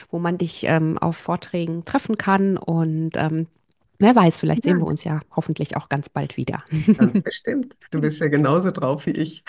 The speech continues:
Speaker 1: Genau, <laughs> genau. Wir sehen uns auf jeden Fall in Berlin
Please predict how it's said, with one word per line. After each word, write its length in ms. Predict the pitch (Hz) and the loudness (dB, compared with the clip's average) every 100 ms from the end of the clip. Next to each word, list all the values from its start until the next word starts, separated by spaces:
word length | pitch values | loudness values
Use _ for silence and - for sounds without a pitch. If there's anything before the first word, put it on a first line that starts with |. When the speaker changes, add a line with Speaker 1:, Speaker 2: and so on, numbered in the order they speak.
| - - | -14 0
Speaker 1:
Genau, 520 | 214 294 330 262 196 | 4 6 6 6 6
<laughs> 240 | 220 269 | 8 8
genau. 320 | 302 262 240 | 10 10 10
Wir 100 | 220 | 6
sehen 160 | 214 294 | 8 8
uns 120 | 415 | 8
auf 160 | 233 226 | 8 6
jeden 260 | 202 285 339 | 6 6 6
Fall 220 | 277 220 | 4 4
in 140 | 240 | 4
Berlin 420 | 214 202 151 - | 4 2 0 -8